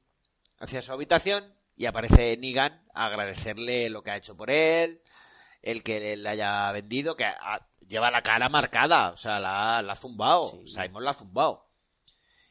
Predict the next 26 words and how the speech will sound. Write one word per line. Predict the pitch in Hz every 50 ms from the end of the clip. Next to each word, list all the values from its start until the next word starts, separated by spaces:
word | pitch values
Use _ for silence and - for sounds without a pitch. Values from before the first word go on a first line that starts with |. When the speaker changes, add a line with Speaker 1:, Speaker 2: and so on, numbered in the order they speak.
| _ _ _ _ -
Speaker 1:
Y, | - 208 240 262 262 214 - -
¡oh, | - 185 208 214 220 220 214
qué | 208 196
sorpresa | - 190 175 165 - 165 170 156 - 160 151 151 151 151 151 151 151 143 143
más | 147 147 147 143 - -
Speaker 2:
No, | - 139
Speaker 1:
enorme! | 139 139 143 147 143 131
Speaker 2:
le | 131
dice, | 135 135 135 143 131
"Pasa | - 160 190 208
a | 202
tu | 190 180
cuarto, | 143 139 127 135 131
que | 131
tienes | 139 156 147
Speaker 1:
Claro, | 135 131 127 127
Speaker 2:
una | 127 123
Speaker 1:
tienes | 131 160 170 170
Speaker 2:
sorpresita". | 165 170 180
Speaker 1:
una | 180
sorpresa | 170 165 165 156 - 185 185 175 - 190 185 185
enorme. | 165 151 147 143 131 117 110 107 104 107 107 - _ _ _ _ _ _ _ - - - - - -
Y | - 143
vemos | 156 165 160 147 135 - -
a | 135 135 139 151 165
Arad. | 170 175 185 202 220